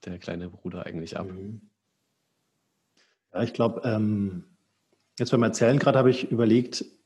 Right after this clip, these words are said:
Speaker 2: dass ja der Regen eigentlich als solcher keine schlimme Bedrohung für die Familie ist, aber ich glaub,
Speaker 1: Mhm.
Speaker 2: als Symbol ist es dann irgendwie doch. Also ich glaub, er steht dann trotzdem für,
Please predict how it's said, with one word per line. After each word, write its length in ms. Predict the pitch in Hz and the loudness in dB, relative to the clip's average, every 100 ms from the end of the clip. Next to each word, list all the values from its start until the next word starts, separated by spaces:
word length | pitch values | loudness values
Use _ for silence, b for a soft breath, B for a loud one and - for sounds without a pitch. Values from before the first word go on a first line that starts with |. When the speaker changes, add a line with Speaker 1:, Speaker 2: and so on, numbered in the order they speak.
| _ _ _ _ _ _ _ _ _ _ _ | _ _ _ _ _ _ _ _ _ _ _
Speaker 2:
dass 520 | - - - 117 - - | -20 -20 -4 -4 0 2
ja 600 | 107 101 101 98 101 - | 2 2 2 0 -2 -6
der 220 | - 107 107 | -4 -2 2
Regen 320 | 110 135 143 | 4 4 0
eigentlich 640 | 117 113 117 113 113 - - | -2 0 2 4 2 -2 -14
als 200 | - 107 | -10 -8
solcher 320 | - 98 110 120 | -6 -4 -2 -2
keine 260 | 113 107 | -2 -4
schlimme 240 | 107 110 113 | -2 -4 -2
Bedrohung 460 | - - 113 143 | -6 0 2 2
für 120 | 147 | 0
die 100 | 139 | 0
Familie 440 | 139 135 139 147 151 | 0 0 -2 0 0
ist, 360 | 165 165 - | 0 -4 -8
aber 120 | 110 107 | -4 -4
ich 120 | 107 | -4
glaub, 140 | 101 | -4
Speaker 1:
Mhm. 60 | 95 | -4
Speaker 2:
als 120 | 107 | -4
Symbol 400 | 123 110 113 147 | -4 2 4 4
ist 100 | 131 | 2
es 140 | 127 | -2
dann 140 | - 117 | -2 -2
irgendwie 220 | 113 104 | -2 -4
doch. 340 | 101 131 104 - | -4 -6 -8 -18
Also 140 | 117 104 | -16 -14
ich 60 | |
glaub, 140 | - 113 | -8 -8
er 60 | |
steht 220 | 113 - 110 | -6 -6 -6
dann 100 | 107 | -6
trotzdem 340 | - - 113 | -10 -10 -10
für, 300 | - 101 95 | -8 -10 -12